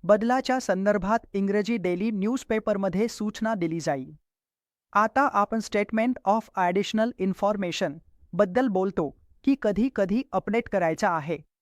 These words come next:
तर नियमित अपडेट प्रत्येक फायनान्शियल इयरच्या तीन महिन्यांच्या आत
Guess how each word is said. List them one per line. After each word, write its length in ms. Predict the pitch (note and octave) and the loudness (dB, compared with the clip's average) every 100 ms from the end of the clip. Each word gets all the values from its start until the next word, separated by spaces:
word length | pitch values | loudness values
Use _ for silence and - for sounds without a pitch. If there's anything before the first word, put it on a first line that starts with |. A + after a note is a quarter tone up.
| _ _ _ _ _ - | _ _ _ _ _ 0
तर 180 | G#3 G#3 - _ - | 2 2 -2 _ -4
नियमित 320 | G3 A#3 C4+ D4 - | 0 2 0 -2 -4
अपडेट 360 | F#3 G#3 A#3 - | -2 0 -2 0
प्रत्येक 420 | G3+ - B3 B3+ - | -4 0 0 0 -2
फायनान्शियल 680 | F#3+ G3 A3+ B3 B3+ A#3+ B3 | 0 2 0 0 0 0 0
इयरच्या 400 | G3+ G3+ G3 A3 | 2 2 2 -2
तीन 300 | A3 A3+ B3+ | 0 0 0
महिन्यांच्या 580 | A#3+ F3 G3 G#3 G#3 A3+ | 0 0 0 0 0 -2
आत 220 | - E3+ | 0 -2